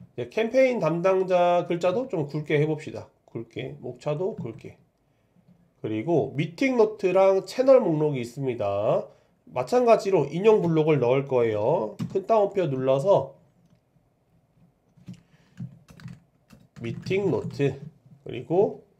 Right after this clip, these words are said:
채널 목록도 할 거니까 그냥 미팅 노트를 복-, 복제하죠. 미팅 노트에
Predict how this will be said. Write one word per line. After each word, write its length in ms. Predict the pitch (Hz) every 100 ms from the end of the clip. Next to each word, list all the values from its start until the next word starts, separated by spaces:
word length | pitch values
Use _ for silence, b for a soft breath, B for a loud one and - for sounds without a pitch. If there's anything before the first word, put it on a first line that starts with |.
| _ -
채널 300 | 247 277 262
목록도 340 | 190 185 180
할 140 | 196
거니까 520 | 226 208 143 190 139 -
그냥 160 | 123
미팅 260 | 117 - 220
노트를 380 | 170 - 143 135
복-, 260 | 139 - - -
복제하죠. 720 | 139 - - 202 196 147 - b b b b b 123
미팅 340 | 139 143 247
노트에 1000 | 226 220 - 208 190 185 185 196 202 214